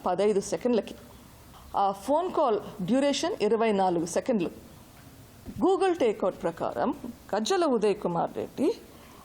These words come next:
ఆరు గంటల ఇరవై ఐదు నిమిషాల ఇరవై ఐదు సెకండ్లకి అవినాష్ రెడ్డి ఇంట్లో ఉన్నాడు. ఇది ఛార్జ్‌షీట్లో ఉంది.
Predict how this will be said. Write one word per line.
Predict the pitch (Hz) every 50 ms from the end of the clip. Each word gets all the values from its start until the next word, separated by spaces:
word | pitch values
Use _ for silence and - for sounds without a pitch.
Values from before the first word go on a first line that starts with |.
| - - -
ఆరు | - 208 269 339 381 359
గంటల | 277 285 254 226 226 226 185 196 196 190 - -
ఇరవై | 214 247 294 302 320 320
ఐదు | 294 247 220 208 185 196
నిమిషాల | 185 180 185 185 - - 190 175 175 170 180 175 - -
ఇరవై | 214 240 302 302 339 320
ఐదు | 277 226 202 180 160 185
సెకండ్లకి | - - - - - 302 302 277 208 - - 320 392 - - - - - - - - - -
అవినాష్ | - 208 240 302 311 311 302 285 302 - 226
రెడ్డి | 220 202 180 185
ఇంట్లో | 196 185 185 180 180 180 214 240 247
ఉన్నాడు. | 226 190 180 165 151 147 135 156 214 226 - - - - - - - - - - - - - - -
ఇది | 196 226
ఛార్జ్‌షీట్లో | 277 277 - - 190 196 196 - - 247 214 - - 180 175
ఉంది. | 165 165 165 175 233 339 392